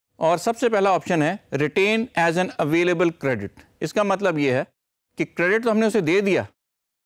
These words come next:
लेकिन हम उसे फिजिकली कोई पैसे वापस नहीं करेंगे, बल्कि हम अपने रिकॉर्ड में रख लेंगे कि इसने इतने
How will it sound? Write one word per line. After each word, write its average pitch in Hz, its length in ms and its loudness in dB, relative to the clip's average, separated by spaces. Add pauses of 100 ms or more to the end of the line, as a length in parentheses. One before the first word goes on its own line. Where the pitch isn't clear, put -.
(160)
लेकिन 202 200 0
हम 220 160 0
उसे 196 380 -2 (400)
फिजिकली 240 580 0
कोई 233 300 2 (560)
पैसे 208 300 2
वापस 151 440 0
नहीं 233 140 2
करेंगे, 156 380 0 (460)
बल्कि 208 240 0
हम 226 180 0
अपने 233 280 0
रिकॉर्ड 220 400 2
में 269 120 2
रख 190 140 0
लेंगे 147 340 0 (440)
कि 226 120 0
इसने 226 400 -2 (260)
इतने 233 460 -2